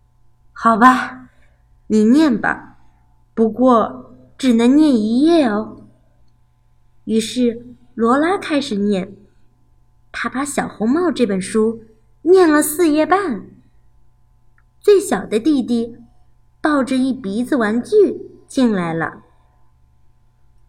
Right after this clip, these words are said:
“给你。”他微笑着，把玩具一股脑的全都丢进水里。“谢谢你，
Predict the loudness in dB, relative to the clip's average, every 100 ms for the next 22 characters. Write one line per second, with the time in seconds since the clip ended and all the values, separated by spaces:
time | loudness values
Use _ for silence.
0 | _ _ -2 2 4 4 2 0 -4 -8
1 | -20 -20 _ _ _ _ -8 -2 0 0
2 | 0 -2 -2 -2 -8 -12 _ _ _ _
3 | _ _ _ 0 2 2 0 0 0 -2
4 | -6 -6 0 0 2 0 2 -2 -2 -4
5 | -4 -14 _ -6 -2 0 2 2 4 2
6 | 2 0 0 -4 -2 -2 -2 -4 -18 -20
7 | _ _ _ _ _ _ _ _ _ _
8 | _ _ _ -4 4 4 4 0 0 0
9 | -2 -2 -4 -6